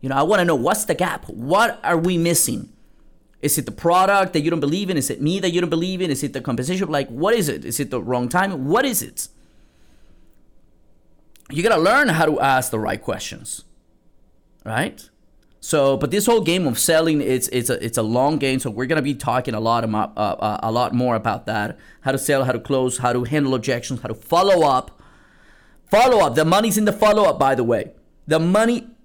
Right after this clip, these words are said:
is in the follow up. That is what's gonna separate you from everybody else. Follow up. We're gonna talk about that. We're gonna talk about, uh,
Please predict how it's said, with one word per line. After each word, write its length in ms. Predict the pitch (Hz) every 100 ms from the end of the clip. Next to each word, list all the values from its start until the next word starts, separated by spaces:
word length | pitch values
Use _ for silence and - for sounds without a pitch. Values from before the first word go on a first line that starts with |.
| 156
is 240 | 180 180
in 260 | - 196 185
the 160 | 190
follow 400 | 185 175 160 156 -
up. 340 | 123 - - - _ _ - - - - - _ - - - -
That 180 | 160
is 160 | 233 202
what's 140 | 190
gonna 160 | 196 175
separate 420 | - 185 175 139
you 320 | 113 110 - - - - - - - -
from 160 | - 143
everybody 400 | 143 127 113 90
else. 260 | - - - - - - - - - - - - - -
Follow 280 | 170 135 101
up. 200 | - - - - - - - - _ - - - - _ - - - - - - - _ -
We're 160 | 127 151
gonna 120 | 160
talk 220 | 147 151
about 240 | 131 139 113
that. 240 | 170 180
We're 120 | 151
gonna 160 | 127 123
talk 220 | 143 135
about, 440 | 131 127 127 123 -
uh, 580 | 131 127 120 120 120